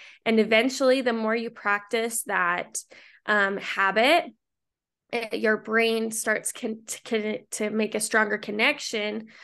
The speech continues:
So it just becomes a habit,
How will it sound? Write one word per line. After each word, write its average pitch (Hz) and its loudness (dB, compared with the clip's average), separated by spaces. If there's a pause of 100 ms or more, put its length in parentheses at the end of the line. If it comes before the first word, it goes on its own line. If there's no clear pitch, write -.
(220)
So 262 6
it 233 6
just 233 2
becomes 220 -2 (920)
a 220 -2
habit, 220 -2